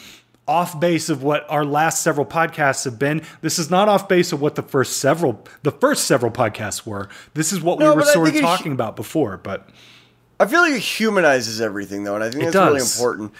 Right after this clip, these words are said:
Speaker 1: Yeah.
Speaker 2: Because I feel like it, it, everybody gets so lost up in the show and the presentation. And there, there, there really, I mean, there has to be so much of what you do and put out there as far as, like,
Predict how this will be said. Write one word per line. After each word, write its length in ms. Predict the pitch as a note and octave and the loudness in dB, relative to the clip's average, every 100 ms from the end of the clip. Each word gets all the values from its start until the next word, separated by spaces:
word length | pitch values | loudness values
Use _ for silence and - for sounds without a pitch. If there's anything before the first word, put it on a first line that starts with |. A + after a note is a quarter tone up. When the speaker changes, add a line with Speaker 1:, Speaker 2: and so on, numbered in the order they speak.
| - | -10
Speaker 1:
Yeah. 100 | C3 | -2
Speaker 2:
Because 140 | E3 F3 | 2 2
I 40 | F3+ | 2
feel 180 | A#3 | 2
like 160 | B3+ B3 | 2 2
it, 180 | A#3+ G3 | -4 -4
it, 180 | A3+ D#3+ | -4 0
everybody 580 | G3 A3 A3 A3+ C#4 | 2 4 4 2 -2
gets 160 | B3+ A#3 | -2 -4
so 200 | - G#3+ | 0 2
lost 380 | F#3 D#3+ E3 - | 4 4 2 0
up 100 | - | -8
in 100 | D#3+ | -4
the 80 | C#3 | -4
show 640 | - - A#2 A2 G2+ E2+ | -4 -2 0 0 -2 -6
and 120 | F#2+ | -8
the 60 | G2+ | -10
presentation. 1000 | - B2 A2 G2+ G2+ G2+ F#2+ - D#2+ D#2+ - - - - - - | -4 -2 -2 -4 -2 -2 -2 -4 -6 -8 -12 -20 -18 -18 -18 -6
And 440 | D3+ F3+ E3 D#3+ D#3+ | 0 2 2 0 -2
there, 320 | E3+ G3 F3 | -2 -2 -2
there, 200 | F#3 F3+ | -4 -2
there 200 | F#3 G#3 | 0 0
really, 520 | G#3+ B3+ C4 G#3+ G#3 | 2 0 0 0 0
I 100 | - | 2
mean, 140 | G#3 G#3+ | 0 -2
there 140 | G#3 | -2
has 400 | G#3 A3+ B3 C4 - | 0 2 0 -2 -8
to 80 | |
be 100 | G#3 | -10
so 300 | G#3 - A3+ | -10 -2 0
much 200 | A#3+ C4 | 2 0
of 60 | A#3+ | -2
what 120 | G#3+ | -4
you 180 | G#3 G3 | -4 -8
do 560 | D3 A2 E3 G3 G#3 G3 | -12 0 2 2 0 0
and 220 | D#3+ D#3 | -2 -2
put 160 | D#3+ D#3+ | 0 4
out 280 | D#3 E3+ | 4 4
there 200 | D#3+ C#3+ | 0 0
as 120 | C3+ - | 0 -2
far 340 | C#3 C3 C#3 | 0 2 2
as, 200 | C#3 A#2+ | -2 -2
like, 280 | C3 B2+ | 0 0